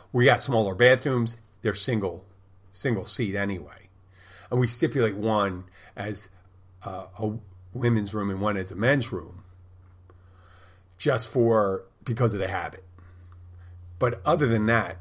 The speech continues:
once you go in there, and when you go in there, there's most likely not, very rarely do two people go. The men's room is the only one with the urinal and the toilet, but even then,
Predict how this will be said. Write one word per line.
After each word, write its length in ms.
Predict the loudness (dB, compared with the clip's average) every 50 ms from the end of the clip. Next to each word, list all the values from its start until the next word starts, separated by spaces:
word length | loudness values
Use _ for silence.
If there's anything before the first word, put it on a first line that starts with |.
| -8
once 400 | -2 4 6 6 6 6 4 0
you 60 | -4
go 260 | -2 0 2 2 2 2
in 180 | 2 2 0
there, 300 | -2 -4 -8 -14 -16 -18 -20 -20 -20 -20 -20 -20 -20 -20 -20 -20 -18 -8 -4
and 240 | -4 -2 -2 -2
when 140 | -2 -2 -2
you 60 | -2
go 220 | -4 -4 -4 0 2
in 140 | 2 2 2
there, 180 | 2 0 -2
there's 200 | -4 -4 -6 -8 -10 -18 -20 -20 -20 -20 -20 -20 -14 -8
most 340 | -4 -2 -2 0 -2 -2 -2
likely 280 | -4 -4 -4 -4 -4 -2
not, 300 | -2 -2 -2 -2 -6 -10 -4
very 320 | 0 2 2 2 2 2
rarely 360 | 0 2 2 2 2 0 -2
do 160 | -4 -8 -8 -8
two 180 | -6 -6 -6
people 300 | -4 -6 -6 -6 -6 -8
go. 120 | -8 -10 -10 -12 -18 -20 -10 -2
The 60 | 2
men's 260 | 4 6 6 6 4 2
room 120 | 2 2
is 100 | 2 0
the 100 | 0 0
only 160 | 0 0 -2
one 160 | -2 -4 -4
with 100 | -6 -8
the 80 | -8 -6
urinal 340 | -4 -2 -2 -2 -2 -4 -6
and 80 | -6
the 60 | -8 -4
toilet, 300 | 0 2 4 4 2 0
but 100 | -2 -4
even 280 | -2 -2 -2 -2 -2
then, 260 | -2 -2 -2 -4 -8